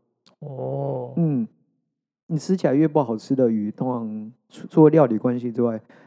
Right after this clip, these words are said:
Speaker 2: 要不然就是那个部位脂肪含量比较少。所以人家不是都说那个腹部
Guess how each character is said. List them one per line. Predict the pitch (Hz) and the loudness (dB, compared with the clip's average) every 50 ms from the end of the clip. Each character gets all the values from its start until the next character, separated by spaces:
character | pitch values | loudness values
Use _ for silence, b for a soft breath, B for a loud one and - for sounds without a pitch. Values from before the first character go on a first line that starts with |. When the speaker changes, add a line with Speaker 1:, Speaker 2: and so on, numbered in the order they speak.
| b b | b b
Speaker 2:
要 | - 156 | 2 2
不 | 151 165 | 4 4
然 | 147 131 | 2 2
就 | 123 - - | -2 -4 -6
是 | - 147 | -4 -4
那 | 135 | -2
个 | 127 113 | -2 -4
部 | 110 - 131 127 | 0 4 6 6
位 | 127 127 | 6 6
脂 | 117 - - 98 | 4 0 -6 -10
肪 | 92 101 | -10 -10
含 | 92 90 95 | -12 -12 -10
量 | 101 107 107 | -8 -8 -8
比 | 95 | -8
较 | 92 95 | -10 -12
少。 | 87 - - - _ _ _ _ _ _ _ _ _ _ | -12 -14 -20 -20 _ _ _ _ _ _ _ _ _ _
所 | - 190 | 6 6
以 | 175 | 6
人 | 156 135 127 - 135 131 | 8 6 2 0 -4 0
家 | 135 156 156 | 2 2 2
不 | 131 123 | 2 2
是 | 127 139 | 2 4
都 | 143 143 143 | 4 4 4
说 | 135 147 139 | 4 2 0
那 | 131 135 | 2 0
个 | 123 | -2
腹 | 117 - 151 | 4 4 2
部 | 131 117 131 131 113 107 | 4 6 6 6 6 4